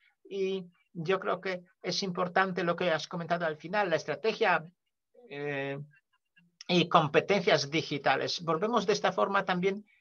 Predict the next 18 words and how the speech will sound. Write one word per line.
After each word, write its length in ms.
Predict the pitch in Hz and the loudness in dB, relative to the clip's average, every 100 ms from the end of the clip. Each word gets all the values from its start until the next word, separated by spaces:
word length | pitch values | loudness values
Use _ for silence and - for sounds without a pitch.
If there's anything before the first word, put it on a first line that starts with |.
| _ _ _ - | _ _ _ 0
al 340 | 185 170 180 - | 4 4 4 -2
argumento 800 | 196 175 160 170 165 233 190 160 | 4 4 4 -2 -2 -2 -2 -4
que 80 | 147 | -2
has 180 | 143 - | -4 -4
mencionado, 720 | 175 156 170 160 196 180 - | -6 -6 -4 2 2 2 0
cómo 320 | 160 160 180 | 0 2 0
evitar 520 | 185 165 151 190 208 | -2 -2 0 4 4
ese 240 | 180 - 170 | 4 -2 -2
exceso 520 | 156 - 220 214 233 | -2 -2 -2 2 0
de 160 | 180 | 0
información. 760 | 147 147 143 139 135 - 135 147 | -2 -2 -4 -4 -8 -6 -8 0
La 120 | 170 | 2
verdad 420 | 175 170 208 233 240 _ _ _ - | 2 0 2 0 -4 _ _ _ -2
que, 420 | 190 190 196 185 _ - | 2 2 2 -2 _ -8
eh, 360 | 160 160 160 - | -2 2 0 2
hay 160 | 208 202 | 2 4
demasiadas 680 | 208 180 170 247 294 - | 6 4 6 6 8 6
aplicaciones. 1120 | 143 - 143 - - - 69 - - - - | 4 2 -2 -2 -2 -2 -4 -6 -10 -10 -10